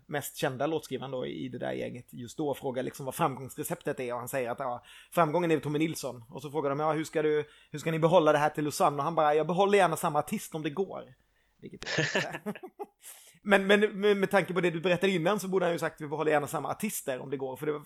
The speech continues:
kanske inte då var helt självklart att Jerka skulle tragglas ner och Anki Bagger och hela,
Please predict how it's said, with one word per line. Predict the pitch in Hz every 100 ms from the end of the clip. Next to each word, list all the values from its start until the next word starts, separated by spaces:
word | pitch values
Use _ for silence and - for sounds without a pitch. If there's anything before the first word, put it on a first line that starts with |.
| -
kanske | 175 143
inte | 143
då | 143
var | 135
helt | 139 -
självklart | 147 113 165 -
att | 135 - _ _ _ - 143
Jerka | 175 131 - 175
skulle | - 165 147 - _ - -
tragglas | 175 160 147 143
ner | 151 139
och | 147
Anki | 135 151
Bagger | 156 151 143
och | 143
hela, | 135 127